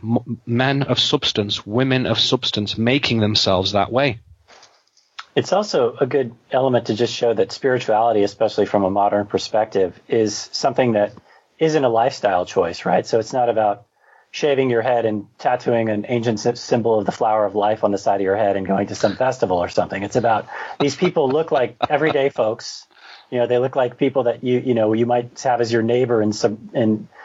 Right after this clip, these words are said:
Speaker 2: white picket fence suburbia, but you'd never have any idea the depth and wisdom of some of these folks. So it, it's, it's very healthy to have a nice balance where you can operate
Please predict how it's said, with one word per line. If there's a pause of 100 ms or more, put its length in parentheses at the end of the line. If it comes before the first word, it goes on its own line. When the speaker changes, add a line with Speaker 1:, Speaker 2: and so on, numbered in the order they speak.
(180)
Speaker 2:
white
picket
fence
suburbia,
but
you'd
never
have
any
idea
the
depth
and
wisdom
of
some
of
these
folks.
So (380)
it,
it's,
it's
very
healthy
to
have
a
nice
balance
where
you
can
operate